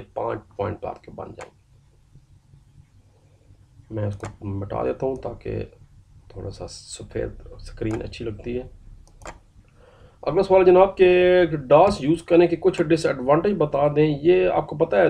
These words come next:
दुनिया का मशहूर आलम प्रोग्राम था, हमने इस पर काम किया हुआ है, डॉस डिस्क ऑपरेटिंग सिस्टम। Microsoft, बिल गेट्स का नाम आपने सुना होगा, यहीं से बिल गेट्स साहब ऊपर आए, उन्होंने डॉस प्रोग्राम लिखा, कंपनी बनाई, फिर बाद में Microsoft नाम की,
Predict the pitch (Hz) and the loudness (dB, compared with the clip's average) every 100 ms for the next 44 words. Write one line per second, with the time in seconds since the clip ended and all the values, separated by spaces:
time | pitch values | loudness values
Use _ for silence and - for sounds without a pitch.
0 | 123 127 151 151 135 110 104 123 131 151 | 0 -2 0 -2 -2 -4 -2 -2 0 0
1 | 151 123 117 127 139 131 120 123 - 127 | -2 -2 0 0 0 -2 -2 -4 -8 -2
2 | - 123 120 123 131 135 113 104 139 147 | 0 0 -2 -6 0 0 2 4 4 2
3 | - - - - _ 110 143 147 - 120 | -10 -20 -20 -20 _ -2 0 0 -4 -4
4 | 127 135 156 151 147 120 117 156 147 147 | -2 -4 -2 -2 0 0 2 0 2 2
5 | 143 123 117 120 156 151 135 123 131 123 | 2 -2 2 6 4 4 -2 -2 0 -2
6 | 123 107 131 143 151 139 113 147 147 123 | -2 0 2 4 2 0 0 0 0 -4
7 | 113 113 131 - 123 110 107 107 123 123 | -4 -2 -2 -2 -4 -4 -6 -2 0 0
8 | 151 _ _ _ _ _ _ _ - 123 | -4 _ _ _ _ _ _ _ -6 0
9 | 123 120 113 110 127 - 113 117 120 117 | 2 2 2 -2 -2 -4 -4 -2 -2 -4
10 | 127 123 - 110 117 131 120 120 117 104 | -4 -4 -6 -6 -4 -2 -2 -2 -4 -4
11 | 120 117 110 110 107 127 123 139 131 127 | -2 -2 -2 -4 -4 -2 0 0 0 -2
12 | 139 | -6